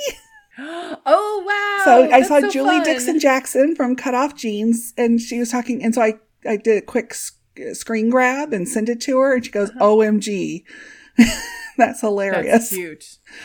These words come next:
Speaker 1: Oh, my gosh.
Speaker 2: 'Cause I'm like, "Is this you?" <laughs>
Speaker 1: That's so cute.
Speaker 2: And so
Speaker 1: Oh my gosh.
Speaker 2: I have another day of it tomorrow, and, um,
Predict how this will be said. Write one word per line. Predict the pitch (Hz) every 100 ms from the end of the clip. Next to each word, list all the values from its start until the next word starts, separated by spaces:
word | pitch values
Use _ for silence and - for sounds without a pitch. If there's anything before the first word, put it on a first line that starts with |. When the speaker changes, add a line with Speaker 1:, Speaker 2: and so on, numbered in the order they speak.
| - - - _ _
Speaker 1:
Oh, | 180 175
my | 180 175
gosh. | 170 151 156 165 - -
Speaker 2:
'Cause | 240
I'm | 233
like, | 233 233
"Is | 226
this | 494 605
you?" | 508 539 539 - - - 831 807 1017
<laughs> | 1047 _ _ _ - -
Speaker 1:
That's | 202 - -
so | 202 190
cute. | - 196 175 165 _ _
Speaker 2:
And | 214 214 214 214
so | 214 214
Speaker 1:
Oh |
my | 160
gosh. | 147 147 -
Speaker 2:
I | 220
have | 247 262
another | 233 254 302
day | 269 269
of | 269
it | 254
tomorrow, | 269 233 226 220 226 247 359 - _ - _ _ _ _ _
and, | 196 202 196 196 202 202
um, | 180 185 180 180 -